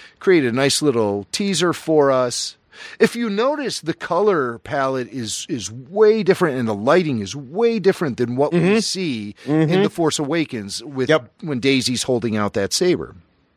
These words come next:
Speaker 1: that saber hilt.
Speaker 2: Right.
Speaker 1: And, uh, a-, and so that's why I think this is raw footage that hasn't really gone through the post-production process at all,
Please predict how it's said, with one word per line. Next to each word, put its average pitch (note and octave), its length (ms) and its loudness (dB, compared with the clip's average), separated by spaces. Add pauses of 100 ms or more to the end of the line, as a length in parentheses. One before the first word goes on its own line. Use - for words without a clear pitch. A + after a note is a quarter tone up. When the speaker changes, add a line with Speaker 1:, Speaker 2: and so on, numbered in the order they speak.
(440)
Speaker 1:
that B2 180 0
saber G#2 280 0
hilt. - 480 -4 (760)
Speaker 2:
Right. G2+ 140 0
Speaker 1:
And, C#3 220 0
uh, A#2 280 4
a-, C3+ 360 -2
and C3 160 -4
so D#3+ 220 -2
that's G#3 240 0
why F#3 200 4
I C3+ 80 0
think C#3 340 -6 (840)
this D#3 240 -2
is B2+ 120 -4
raw C3 300 2
footage C#3 480 -2
that B2 220 2
hasn't B2 380 -2
really B2 360 -2
gone A#2 320 0
through A#2+ 240 -2
the G#2+ 80 -4
post-production A#2 760 -2
process A2+ 560 0
at G#2 100 -4
all, F2+ 520 -2